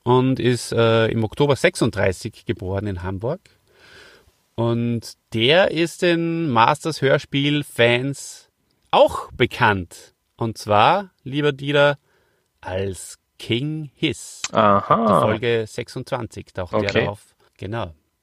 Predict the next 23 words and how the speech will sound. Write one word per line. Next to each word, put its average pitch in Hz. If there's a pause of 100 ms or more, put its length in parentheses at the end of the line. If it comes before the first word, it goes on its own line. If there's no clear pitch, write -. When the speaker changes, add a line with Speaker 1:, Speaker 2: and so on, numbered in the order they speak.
(1040)
Speaker 1:
Wer, 117
äh, 107
mehr 110
Hörspiel 143
hört, 123
der 120
kennt 120
ihn 127
vielleicht 113
auch 113
von 110
T 110
K 113
K 104
G, 104
da 131
spricht -
er 110
den, 107
äh, 101
Vater 98
von 104
Klößchen. 143